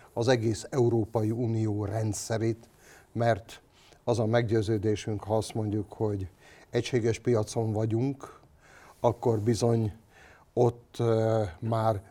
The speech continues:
régóta egységes megoldásokat, jó javaslatokkal kellett volna előállni a bizottságnak, mi több, ahhoz forrásokat rendelni, megoldásokat, módszereket találni,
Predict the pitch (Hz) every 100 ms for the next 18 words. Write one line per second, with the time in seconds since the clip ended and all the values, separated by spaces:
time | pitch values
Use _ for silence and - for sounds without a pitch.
0 | _ - 117 131 127 113 123 110 107 120
1 | 113 113 - - - - - - 123 113
2 | - 117 113 104 110 104 - 120 110 117
3 | 110 110 107 - 117 101 127 120 120 110
4 | 107 - 107 117 - 113 104 110 107 101
5 | 104 107 117 110 107 107 107 110 110 110
6 | - 113 120 - 120 - 131 139 - -
7 | - 113 120 - 120 117 113 - 107 113
8 | 113 117 117 117 120 113 117 123 117 120
9 | 113 107 - 120 - - - 120 117 -
10 | 120 120 117 120 120 117 113 113 117 135